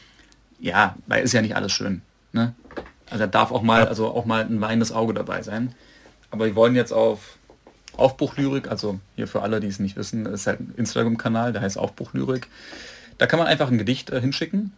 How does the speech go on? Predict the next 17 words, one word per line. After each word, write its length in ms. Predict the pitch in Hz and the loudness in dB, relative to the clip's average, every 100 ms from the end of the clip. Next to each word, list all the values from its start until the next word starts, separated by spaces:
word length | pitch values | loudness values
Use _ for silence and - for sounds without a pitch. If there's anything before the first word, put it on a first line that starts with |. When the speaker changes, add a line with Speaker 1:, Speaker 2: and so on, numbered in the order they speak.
| _ | _
Speaker 1:
einfach 300 | - 120 120 | -6 0 0
per 400 | - 113 107 107 104 - _ - | 2 4 6 4 -2 -18 _ 0
Message, 440 | 127 - 180 - | 2 2 -4 -6
per 140 | - | -4
Nachricht. 480 | 104 143 160 175 - - - - - - | -2 -2 -2 -6 -10 -20 -20 -20 -20 -6
Dann, 200 | - 110 | -2 0
dann 100 | 107 | -2
posten 400 | 98 127 - - | 4 4 4 -2
wir 80 | 151 | -4
das. 340 | 156 170 - - _ _ _ _ | -2 -4 -6 -16 _ _ _ _
Also 220 | 131 117 | -2 0
außer 260 | 117 127 123 | 6 8 8
irgendwelche 280 | 117 113 110 | 6 6 4
Texte, 320 | 123 113 117 | 2 2 2
die 100 | 110 | 2
jetzt 180 | 110 104 | 0 2
hier, 320 | 117 113 110 | 4 6 4